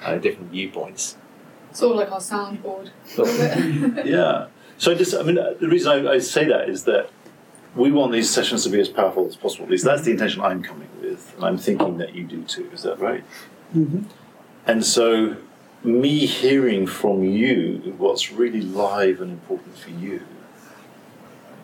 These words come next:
Speaker 3: is the start point and the way to make these powerful and relevant,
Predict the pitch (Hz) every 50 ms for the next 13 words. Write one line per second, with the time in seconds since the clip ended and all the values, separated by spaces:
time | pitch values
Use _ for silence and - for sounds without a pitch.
0 | - - - - 131 131 123 113 - 98 92 - - - - 113 101 98 92 90
1 | - - - 90 90 - 87 85 85 82 - - - 85 - - - - - -
2 | - - - - - - 82 80 82 - - - - - - - - 80 78 -
3 | 78 -